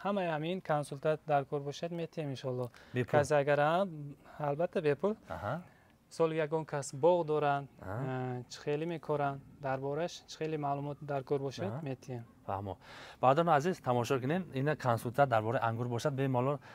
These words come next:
Speaker 2: занг зада муроҷиат кунед. Ин консултант барои шумо бепул ҳастанд.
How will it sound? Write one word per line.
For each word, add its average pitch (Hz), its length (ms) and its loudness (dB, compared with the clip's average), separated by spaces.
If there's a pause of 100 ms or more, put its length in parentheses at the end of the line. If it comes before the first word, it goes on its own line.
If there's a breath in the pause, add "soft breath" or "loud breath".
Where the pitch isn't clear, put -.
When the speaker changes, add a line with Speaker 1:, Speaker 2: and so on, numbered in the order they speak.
(120)
Speaker 2:
занг 131 320 4
зада 120 220 2
муроҷиат 113 380 0
кунед. 170 220 0 (100)
Ин 143 180 -2
консултант 117 600 0
барои 113 220 2
шумо 127 320 -2 (320 loud breath)
бепул 123 300 2
ҳастанд. 98 340 0